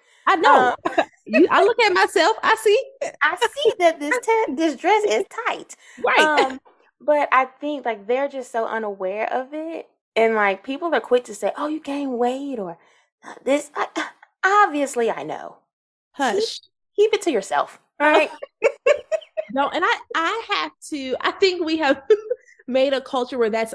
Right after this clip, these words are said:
Speaker 1: a normal thing. And I think we need to rearrange that culture.
Speaker 2: Yeah.
Speaker 1: If I don't ask for your opinion or your thought on my body,
Speaker 2: Yeah.
Speaker 1: don't give it to me.
Speaker 2: Yeah.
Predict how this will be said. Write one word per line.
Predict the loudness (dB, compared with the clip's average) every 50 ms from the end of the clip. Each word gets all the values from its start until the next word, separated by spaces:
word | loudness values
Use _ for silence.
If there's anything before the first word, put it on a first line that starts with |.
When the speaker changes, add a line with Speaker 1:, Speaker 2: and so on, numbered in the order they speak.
| -6
Speaker 1:
a | -6 -4
normal | -4 -4 -4 -4 -2 -2 -2 -4
thing. | -4 -4 -6 -4 -4 -4 -4
And | -4 -4
I | -4
think | -6 -6 -6
we | -6 -6 -6 -4
need | -4 -6 -6 -4
to | -4 -4 -4
rearrange | -4 -4 -2 -2 -2 0 0 -2 -2 -4 -4
that | -6 -6 -6
culture. | -6 -8 -8 -6 -6 -8 -10 -10 _ _ _ _ _ _ -8
Speaker 2:
Yeah. | -4 -2 0 0
Speaker 1:
If | 0
I | 0 -2 -4
don't | -4 -10 -8 -4 -2 -2
ask | -2 -4 -8 -6
for | -6 -4
your | -2 -2 -2 -2
opinion | -2 -4 -6 -10 -6 -6 -4 -4 -4 -4 -4
or | -4 -6
your | -4 -4 -6 -6 -6
thought | -6 -4 -2 -2 -2 -2 -4 -8 _ _ -8
on | -6 -6 -4
my | -2 -2 -2
body, | -2 -2 -2 0 0 -2 -2 -4 -8 -10 -12 -14 _ _ _ _ _ _ -10
Speaker 2:
Yeah. | -8 -6 -4 -2 0
Speaker 1:
don't | 0 0 0 -2 -6 -12 -12
give | -12 -12 -12
it | -14 _
to | -12 -14 -14
me. | -14 -14 -16 -18 -20 _ _ _ _ _
Speaker 2:
Yeah. | -12 -8 -6 -6 -6 -6